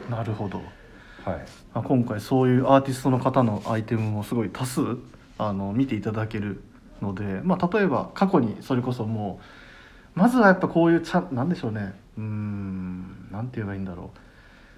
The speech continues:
Speaker 1: 伝統的な、なんかその、オールド、オールドスタイルなものを
Speaker 2: はい。
Speaker 1: あらかじめ前買ってますと。
Speaker 2: はい。
Speaker 1: そういう方でも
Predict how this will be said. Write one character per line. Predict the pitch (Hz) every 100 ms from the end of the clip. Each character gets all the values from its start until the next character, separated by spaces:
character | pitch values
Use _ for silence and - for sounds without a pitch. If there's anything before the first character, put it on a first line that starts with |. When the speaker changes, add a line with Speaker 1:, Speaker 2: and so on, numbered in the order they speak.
| - - - - - - - - - -
Speaker 1:
伝 | 120 120
統 | 131 131
的 | 127
な、 | 135 185 - -
な | 123
ん |
か | 123
そ | 120
の、 | 104 98 - - - - 143
オ | 160
ー |
ル | 165
ド、 | 170 160 - -
オ | 156
ー | 165
ル |
ド | 170
ス | -
タ | 170
イ | 127
ル | 110
な |
も | 113 117
の | 127
を | 143 113 110
Speaker 2:
は | 98
い。 |
Speaker 1:
あ | -
ら | 123
か | 135 139
じ | 131
め | 127
前 | 117
買 | - 139
っ | 127
て | -
ま | 165
す | 175
と。 | - - - - - -
Speaker 2:
は | 92
い。 | -
Speaker 1:
そ | -
う | 208
い |
う |
方 | 202 220 226
で | 220
も | 262 214 - -